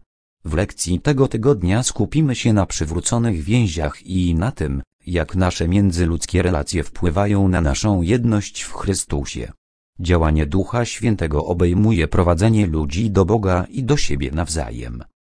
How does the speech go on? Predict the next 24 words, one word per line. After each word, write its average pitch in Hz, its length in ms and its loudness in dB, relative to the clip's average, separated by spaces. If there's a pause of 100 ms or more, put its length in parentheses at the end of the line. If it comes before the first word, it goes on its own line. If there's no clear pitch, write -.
(280)
Wymaga 113 440 2
to 90 140 -2
usuwania 85 600 0
barier 90 400 2
odgradzających 87 960 0
nas 85 260 0
od 85 160 -2
kontaktów 113 760 -2
z 110 80 -8
Bogiem 78 540 0
i 95 140 0
bliźnimi. 71 680 -4 (460)
Krótko 107 400 0
mówiąc, 85 600 -2 (200)
najlepszym 104 600 2
świadectwem 92 800 0
mocy 90 320 0
Ewangelii 76 680 -2
jest 101 320 0
nie 117 140 2
to, 139 240 0 (240)
co 85 140 -2
Kościół 85 600 -2
mówi, 69 440 -2